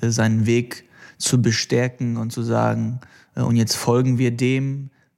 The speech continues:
tatsächlich daran zu glauben, was man entscheidet. Und das kommt immer mehr und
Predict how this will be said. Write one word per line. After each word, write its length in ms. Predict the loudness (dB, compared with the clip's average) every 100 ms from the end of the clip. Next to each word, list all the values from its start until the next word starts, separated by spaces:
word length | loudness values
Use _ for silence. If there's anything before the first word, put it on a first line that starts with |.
| _ _
tatsächlich 800 | -12 -8 -8 -4 -6 -6 -16 _ _ -4
daran 320 | 0 2 2
zu 240 | 0 -2 -2
glauben, 760 | 0 2 2 0 0 -2 -6 -12 _ _ _ _
was 300 | -2 0 0
man 140 | -2 -2
entscheidet. 720 | -4 -4 -2 -2 -2 -4 -12 _ _ _ _ _ _ _ _ -14 -2
Und 440 | 2 2 2 0 0
das 180 | 0
kommt 240 | 0 0 2
immer 220 | 0 2
mehr 300 | 2 0 0
und 440 | -4 -6 -12 -20